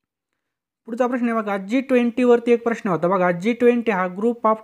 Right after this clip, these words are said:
twenty हा एकोणीस देश आणि युरोपियन युनियन याचा एक बघा, सामायिक असलेलं एक आंतरराष्ट्रीय मंच आहे बघा.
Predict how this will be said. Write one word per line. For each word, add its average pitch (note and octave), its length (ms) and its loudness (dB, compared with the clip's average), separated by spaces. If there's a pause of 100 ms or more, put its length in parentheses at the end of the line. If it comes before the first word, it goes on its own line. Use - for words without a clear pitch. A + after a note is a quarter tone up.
twenty G#3 380 0
हा E3 160 2
एकोणीस A#3 600 -2
देश E3+ 320 -2
आणि G3+ 300 -2 (420)
युरोपियन A#3+ 680 -2
युनियन G#3+ 420 -2
याचा F3+ 260 -4
एक G#3 200 -4
बघा, G3 220 -2
सामायिक A3 680 0
असलेलं F#3 300 -2
एक F#3 140 -6
आंतरराष्ट्रीय G#3+ 720 0
मंच F3+ 320 -6
आहे D3+ 40 -2
बघा. D3 320 0